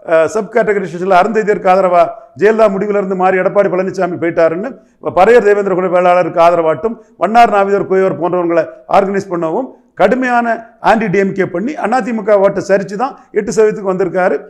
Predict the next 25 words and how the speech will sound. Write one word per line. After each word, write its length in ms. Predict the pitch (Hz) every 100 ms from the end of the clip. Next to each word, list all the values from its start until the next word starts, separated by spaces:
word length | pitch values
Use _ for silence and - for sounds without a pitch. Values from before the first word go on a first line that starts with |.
| _
மீண்டும் 360 | - 254 247 247
அவர் 180 | 214 202
ரெட்டை 280 | 196 190 226
இலக்கத்துக்கு 420 | 196 202 190 180
போக 140 | 175
முடியும்னு 380 | 175 170 180 220 - _ _
இப்படி 200 | 151 151
தெளிவா 300 | 202 220 214
நம்புறாரு. 440 | 180 175 170 185 262 - -
எடப்பாடி 340 | 208 220 233
கூட 160 | 214 202
போனா 280 | 170 185 302 - -
அதுக்கு 240 | - 185 185
ஒரு 80 | 180
அரசியலும் 400 | 214 220 254 214
பண்ண 120 | 202
முடியாது, 520 | 185 190 190 262 208 _
சீட்டும் 420 | 220 214 269 214
ஜெயிக்காது, 420 | 202 202 190 247 - _ _
க-, 160 | 170 160
கதை 220 | 196 240
கந்தலாயிரும்னு 720 | 208 214 233 208 202 185 214
சீமானே 440 | 285 240 233 226 226
முடிவு 240 | 190 202
பண்ணிட்டாரு. 400 | 180 160 156 127